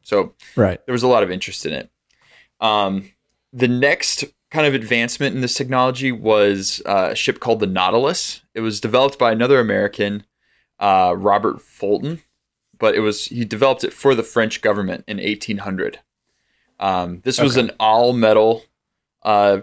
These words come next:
Speaker 1: ship, cigar-shaped, kind of typical of what we see today. Uh, it
Speaker 2: Mm-hmm.
Speaker 1: was twenty-one feet long. It also had a, a mast to it that could be opened up for, like, sailing. So if you were, you know, just on top of the water, uh, or on the surface, you could sail around.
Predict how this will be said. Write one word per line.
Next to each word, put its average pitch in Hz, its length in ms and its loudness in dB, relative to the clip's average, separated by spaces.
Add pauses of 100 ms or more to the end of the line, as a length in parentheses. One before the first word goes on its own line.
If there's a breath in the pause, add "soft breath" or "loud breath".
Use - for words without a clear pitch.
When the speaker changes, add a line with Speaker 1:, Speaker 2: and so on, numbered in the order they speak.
(100)
Speaker 1:
ship, - 480 -2
cigar-shaped, 110 880 0
kind 110 160 -4
of 104 100 -4
typical - 420 -2
of 101 60 0
what 101 120 0
we 104 80 -4
see 110 220 -4
today. 98 440 -4 (440)
Uh, 104 60 -4
it 98 100 2
Speaker 2:
Mm-hmm. 92 100 2
Speaker 1:
was - 120 -8
twenty-one 123 520 0
feet - 300 -6
long. 98 400 -6 (960)
It 139 120 4
also 160 340 -2
had 135 480 0
a, 101 360 0 (100)
a 98 80 -4
mast 98 680 -4
to 156 180 0
it 175 220 -2 (420)
that - 220 -2
could 117 200 -2
be 117 200 -2
opened 110 340 2
up 104 180 0
for, 95 200 -4
like, 69 240 -8
sailing. 110 560 -2
So 104 200 2
if 95 120 -4
you 110 100 0
were, 92 220 2
you 95 100 -10
know, 85 220 -10 (100)
just 113 180 -10
on 98 120 -4
top 101 260 -2
of 101 40 -12
the 104 60 2
water, 98 480 2 (380)
uh, 90 220 0
or 90 60 2
on 95 100 0
the 95 60 -6
surface, 113 480 0
you 98 80 -4
could 87 160 -6
sail 92 360 -2
around. 90 460 -4